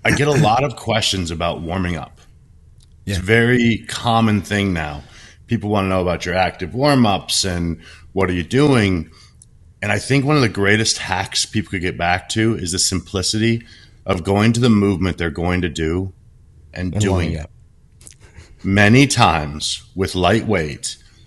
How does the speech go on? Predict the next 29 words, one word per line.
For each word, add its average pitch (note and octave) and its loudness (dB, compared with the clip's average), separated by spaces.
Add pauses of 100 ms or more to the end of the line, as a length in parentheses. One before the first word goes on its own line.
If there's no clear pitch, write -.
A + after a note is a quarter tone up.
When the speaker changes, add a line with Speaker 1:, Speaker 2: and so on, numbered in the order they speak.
(160)
Speaker 1:
and G#2+ 4
just A2 2
letting B2 6
your, A#2+ 6
like, G#2 -2 (640)
all C3+ 4
kidding C#3+ 4
aside, A2+ 0
people D3 0
have B2+ 2
lost A2 2
focus G#2 0
on F#2+ 0
the E2+ -2
fact E2+ -2
that F2 -4 (480)
every C3 4
time D#3 4
you B2+ 4
go A2+ 4
to G#2 4
a F2+ 0
squat - -2
or F#2+ -4
a F#2 0
hack E2 -4
squat D#2+ -4
or D#2+ -4
whatever, F2+ -2